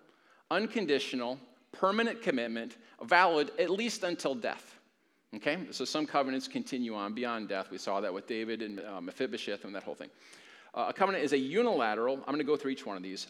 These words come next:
unconditional, permanent commitment, valid at least until death. Covenant does not depend upon the performance of the other party. Boy, did anybody hear that last one? Wow.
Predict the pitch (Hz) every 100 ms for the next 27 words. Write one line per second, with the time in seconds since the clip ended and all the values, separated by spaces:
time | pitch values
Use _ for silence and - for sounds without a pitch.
0 | - 175 214 226 143 135 - 127 127 -
1 | - 190 208 214 - 160 120 98 107 104
2 | - - - 120 156 190 196 143 135 170
3 | 185 170 151 151 127 92 90 - - -
4 | - 190 214 147 139 160 196 214 - 175
5 | 160 160 151 139 - - - 156 151 -
6 | 113 117 107 - 92 73 - - _ _
7 | _ - _ _ _ _ - _ _ -
8 | 156 117 180 147 123 - 160 123 92 131
9 | 220 - 98 64 - - - 508 - -
10 | - - - - _ - 277 110 160 104
11 | 165